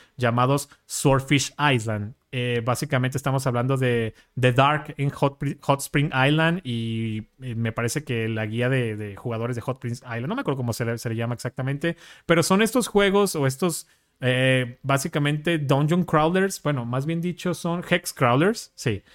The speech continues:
son hex crawlers, son esos mapas enormes, bonitos, hermosos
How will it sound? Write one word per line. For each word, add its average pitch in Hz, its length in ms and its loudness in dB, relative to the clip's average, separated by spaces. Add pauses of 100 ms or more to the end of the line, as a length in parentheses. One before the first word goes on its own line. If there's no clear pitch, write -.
(280)
son 156 260 0
hex 175 220 0
crawlers, 156 240 2
son 160 100 0
esos 160 160 -2
mapas 156 580 2 (200)
enormes, 135 600 2
bonitos, 131 460 -2
hermosos 127 540 0